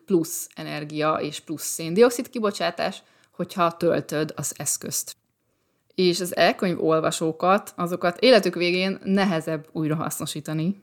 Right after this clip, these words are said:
mint egy papírkönyvet, mert nem lehet csak úgy bedobni a szelektív papírgyűjtőbe, hanem ugye ez már elektronikus hulladéknak számít. Tehát ugye úgy jársz legjobban, hogyha élete végén mindenképpen, ö,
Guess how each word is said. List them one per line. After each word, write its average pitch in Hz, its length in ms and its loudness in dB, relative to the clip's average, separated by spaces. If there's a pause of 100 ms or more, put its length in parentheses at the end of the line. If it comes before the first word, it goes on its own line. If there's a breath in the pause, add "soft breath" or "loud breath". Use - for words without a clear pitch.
mint 160 280 -6
egy 160 240 -2
papírkönyvet, 160 840 -4
mert 160 300 0
nem 170 360 2
lehet 151 280 0
csak - 160 -10
úgy 151 80 -10
bedobni 156 480 -4
a 156 160 -10
szelektív 156 580 -4 (140)
papírgyűjtőbe, 190 1040 2 (360 loud breath)
hanem 190 540 2 (260)
ugye 180 320 0
ez 180 160 4
már 180 140 4
elektronikus 160 680 0
hulladéknak 151 600 -4
számít. 196 640 -2 (460)
Tehát 196 180 4
ugye 208 140 4
úgy 220 180 6
jársz 180 220 8
legjobban, 175 580 2
hogyha 180 760 0 (140)
élete 170 360 2
végén 165 400 2
mindenképpen, 160 880 -2
ö, 156 240 -6